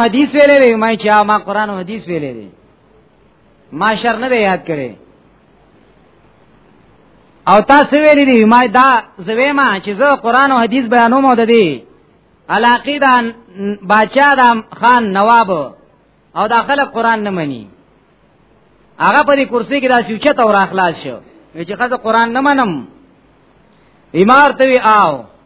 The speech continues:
که تا قرآن منلې، دا فتوا ته په ځان وکړه.' وایي: "زه کافر یم." وایي: "ما چې دا فتوا په ځان وکړه.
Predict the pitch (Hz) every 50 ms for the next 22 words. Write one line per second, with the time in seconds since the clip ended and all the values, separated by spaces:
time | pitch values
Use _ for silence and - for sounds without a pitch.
0 | _ _ _ - 175 180 - 240 262 285 - - 254 247 254 269 277 262 247 240
1 | 240 277 294 285 277 247 214 269 277 269 269 247 - 269 277 - 277 - 262 233
2 | 196 240 269 294 285 269 - 247 247 226 220 214 190 240 202 240 233 226 196 226
3 | 277 277 262 233 180 185 214 208 214 226 254 269 - 233 240 247 247 185 233 208
4 | 185 240 208 220 208 202 214 220 214 196 170 156 156 143 123